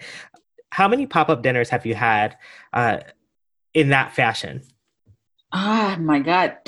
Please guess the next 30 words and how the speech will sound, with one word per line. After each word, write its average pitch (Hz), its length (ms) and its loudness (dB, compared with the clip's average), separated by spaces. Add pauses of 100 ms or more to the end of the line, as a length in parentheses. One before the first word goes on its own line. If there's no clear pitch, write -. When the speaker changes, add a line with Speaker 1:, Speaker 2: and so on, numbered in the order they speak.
(420)
Speaker 2:
I 220 140 -2
didn't 233 300 -2
count 180 320 0
them. - 140 -8
<laughs> - 920 2
But 220 340 6
I'm 214 200 4
gonna 240 300 6
say, 240 960 4 (200)
Speaker 1:
Hmm. - 80 -2
Speaker 2:
uh, 156 480 -2
I'm 165 160 -2
gonna 233 160 0
say 196 220 -4
somewhere 196 520 -4
around, 160 220 0
like, 139 240 -2 (540)
nine 170 540 0 (600)
or 170 340 -4
ten, 175 360 -4
maybe. 143 560 -2
Speaker 1:
Okay. 226 440 2 (420)
Speaker 2:
See, - 320 -6
because 185 320 -2
we 190 180 2
started 214 460 2
in 180 180 -2
March 170 520 -2
twenty 170 400 -2
nineteen 165 920 0